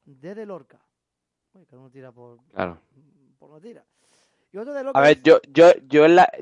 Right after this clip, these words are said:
Speaker 3: yo es la primera vez que hablo del árbitro, eh, en todas las tertulias que estoy,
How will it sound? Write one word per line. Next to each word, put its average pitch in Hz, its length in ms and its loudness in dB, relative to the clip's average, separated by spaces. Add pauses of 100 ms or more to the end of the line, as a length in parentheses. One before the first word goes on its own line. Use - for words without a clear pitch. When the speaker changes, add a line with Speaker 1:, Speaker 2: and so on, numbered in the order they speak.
Speaker 3:
yo 143 140 0
es 160 60 2
la 160 80 6
primera 156 340 0
vez 139 100 -4
que 135 140 -4
hablo 123 180 0
del 107 120 0
árbitro, 123 560 -4 (500)
eh, 120 560 -2
en 113 120 -18
todas 135 160 0
las 127 60 -2
tertulias 123 340 -2
que - 80 -12
estoy, 113 220 -4